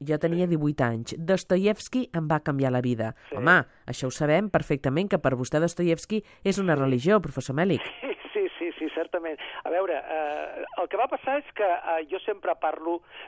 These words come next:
Speaker 2: des de, des del punt de vista de la finitud. Diguem-ne, començo el llibre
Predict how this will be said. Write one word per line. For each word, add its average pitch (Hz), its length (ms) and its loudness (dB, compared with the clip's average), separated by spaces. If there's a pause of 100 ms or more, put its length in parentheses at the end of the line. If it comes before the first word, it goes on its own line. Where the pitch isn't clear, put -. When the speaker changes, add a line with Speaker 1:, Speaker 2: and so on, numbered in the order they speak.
Speaker 2:
des 139 260 -2
de, 135 140 0 (320)
des 127 120 -2
del 127 140 -4
punt 165 160 -2
de 165 60 2
vista 165 240 -2
de 175 60 2
la 156 100 0 (100)
finitud. 127 480 -4 (160)
Diguem-ne, 139 480 -2
començo 156 320 -2
el 170 80 0
llibre 170 180 2